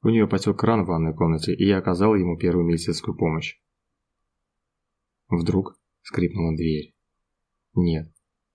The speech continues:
всё же это были лишь страхи. Я первый раз находилась столь близко к Тиму посреди бела дня в доме Ланье.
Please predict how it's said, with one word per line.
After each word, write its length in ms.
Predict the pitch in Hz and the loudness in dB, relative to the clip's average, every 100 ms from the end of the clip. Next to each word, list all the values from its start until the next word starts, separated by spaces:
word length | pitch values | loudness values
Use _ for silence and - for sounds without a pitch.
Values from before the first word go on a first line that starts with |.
| _ | _
всё 180 | - 120 | -2 2
же 120 | 104 | 2
это 120 | 95 | 2
были 220 | 90 87 82 | 2 2 0
лишь 240 | 85 - | -2 -6
страхи. 560 | - 90 80 - - _ _ _ _ _ _ _ _ _ | -4 -4 -4 -10 -12 _ _ _ _ _ _ _ _ _
Я 180 | 92 87 | -2 0
первый 260 | 92 87 87 | 2 2 2
раз 180 | 85 | 0
находилась 500 | 90 - 85 87 85 | -2 -2 0 0 0
столь 200 | - 87 | 0 0
близко 320 | 85 82 - - | 0 -2 -4 -8
к 40 | |
Тиму 280 | - 113 110 | -2 0 0
посреди 360 | 90 85 82 | 0 0 0
бела 240 | 82 82 82 | 0 0 0
дня 280 | 85 104 107 | 0 0 0
в 80 | |
доме 200 | 90 87 | 0 0
Ланье. 540 | 87 85 82 80 80 | 0 -2 -2 -4 -6